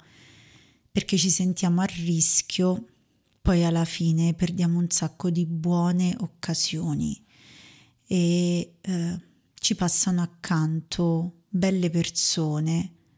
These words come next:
belle situazioni E noi, quando abbiamo paura, rischiamo di vedere solo il peggio perché lo vogliamo controllare.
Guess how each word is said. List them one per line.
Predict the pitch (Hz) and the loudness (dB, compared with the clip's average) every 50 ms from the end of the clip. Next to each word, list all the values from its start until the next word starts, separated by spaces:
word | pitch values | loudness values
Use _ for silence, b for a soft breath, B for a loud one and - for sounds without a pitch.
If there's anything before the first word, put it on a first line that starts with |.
| b b b b b b b b b | b b b b b b b b b
belle | - 180 175 175 170 175 175 | -2 0 0 2 2 2 2
situazioni | 170 - 185 165 - - 165 - - - - - - 165 156 147 160 160 165 170 180 190 208 - b b b b b b b b b b b | 2 0 0 0 0 0 0 2 2 2 2 2 2 0 0 0 0 0 0 0 0 0 -2 -4 b b b b b b b b b b b
E | - 208 | 2 4
noi, | 202 190 180 175 175 180 190 196 196 196 185 196 - | 4 4 4 4 2 2 2 2 2 2 0 -2 -4
quando | - - 170 175 196 | -4 -2 0 0 2
abbiamo | 190 180 175 170 185 185 175 | 2 0 0 2 2 0 0
paura, | - 180 170 175 190 196 190 | -2 0 0 0 2 2 0
rischiamo | 185 180 165 - - - - 175 170 175 175 | 0 0 -2 -2 -2 -2 -2 0 0 0 0
di | 160 175 165 | 0 -2 0
vedere | 165 175 170 165 170 170 170 165 165 170 170 170 170 170 165 B B B B B | 0 0 0 2 2 2 2 2 2 2 0 0 0 -2 -4 B B B B B
solo | B - - - 208 202 202 | B -4 0 2 4 4 4
il | 180 165 - | 2 2 -2
peggio | - - - 165 156 156 170 180 180 170 - - 185 190 202 | 0 0 2 2 2 0 -2 -4 -8 -6 -4 -2 -2 -2 -4
perché | - - - 185 - - 180 | -6 -6 -8 -8 -6 -4 -2
lo | 165 175 | -2 0
vogliamo | 175 175 170 160 170 156 160 165 | 0 0 0 0 2 2 2 0
controllare. | 160 160 156 156 - - - 165 156 156 160 - - - - - - - 156 - | 0 -2 -4 -4 -6 -6 -6 -4 -4 -2 -2 -4 -4 -6 -6 -8 -8 -8 -10 -10